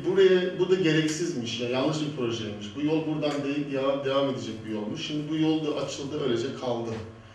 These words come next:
Yani aslında şunu söylemek istiyorum. chat'te belirtilen projede denetlenmesi, uygulanması da yapılıyor. O yüzden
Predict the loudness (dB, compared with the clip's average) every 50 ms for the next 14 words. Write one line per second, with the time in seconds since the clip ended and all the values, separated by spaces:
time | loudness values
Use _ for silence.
0 | -20 -20 -20 -8 -2 0 2 2 2 2 0 -2 -2 -2 -2 -2 -2 -2 -2 0
1 | 0 0 0 -2 -2 -2 -2 -2 -2 -2 -2 -2 -4 -4 -4 -6 -8 -8 -10 -10
2 | -10 -8 -8 -8 -10 -12 -14 -14 -16 -18 -18 -18 -18 -18 -20 -20 -20 -18 -18 -18
3 | -18 -20 -20 -20 -20 -20 -20 -20 -20 -20 -20 -20 -20 -20 -20 -20 -20 -20 -20 -20
4 | -20 -20 -20 -20 -20 -20 -20 -20 -20 -20 -20 -20 -20 -20 -20 -20 -20 -20 -20 -20
5 | -20 -20 -20 -20 -20 -14 0 4 4 6 6 4 4 2 2 4 2 2 2 2
6 | 0 0 -2 -2 0 0 0 0 -2 0 4 6 6 6 6 6 4 2 0 0
7 | 0 -2 -2 -2 -2 0 0 0 0 0 -2 -2 0 0 -2 -2 -2 -4 -4 -4
8 | -2 -2 0 0 -2 -2 -2 -4 -4 -4 -4 -4 -4 -4 -4 -6 -10 -12 -12 -14
9 | -14 -16 -16 -18 -20 -20 -20 -20 -20 -20 -20 -20 -20 -20 -20 -20 -20 -20 -14 -4
10 | 0 0 2 2 0 0 -2 -2 -2 -2 -2